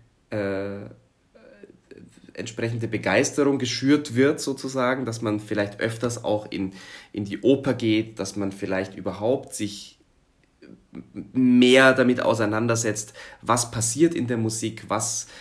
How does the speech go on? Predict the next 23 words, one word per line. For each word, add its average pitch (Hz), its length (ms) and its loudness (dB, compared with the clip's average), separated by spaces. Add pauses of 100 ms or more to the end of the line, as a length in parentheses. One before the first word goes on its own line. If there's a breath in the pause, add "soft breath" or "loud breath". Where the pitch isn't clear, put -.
(140 loud breath)
sind 127 240 0
da 120 80 4
die 110 160 -4
Vorgänge, 113 760 2
was 110 180 -4
sind 110 160 -4
die 107 220 -4 (260 loud breath)
Strukturen, 123 800 0
was, - 320 -4
was, - 300 -2
das 113 180 -8
ist 143 160 -4
ja, 143 260 2
wir 139 160 4
erzählen 160 340 4
ja 151 100 6
nur 143 120 4
Geschichten, 139 520 -2
wenn 73 120 -6
wir 80 80 -8
Musik - 320 -14
machen, - 340 -14
ja. 117 200 -10